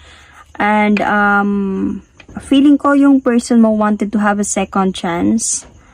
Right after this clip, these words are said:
And parang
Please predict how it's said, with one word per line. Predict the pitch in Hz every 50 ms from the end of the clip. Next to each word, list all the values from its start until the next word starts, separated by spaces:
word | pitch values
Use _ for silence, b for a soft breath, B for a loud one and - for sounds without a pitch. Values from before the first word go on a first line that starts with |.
| b b b b b b b b b b _
And | - - 214 214 208 208 208 208 202 202 202 202 202 202 202 202 202 202 202 202 -
parang | - 202 208 208 214 208 208 208 208 208 202 202 202 202 208 208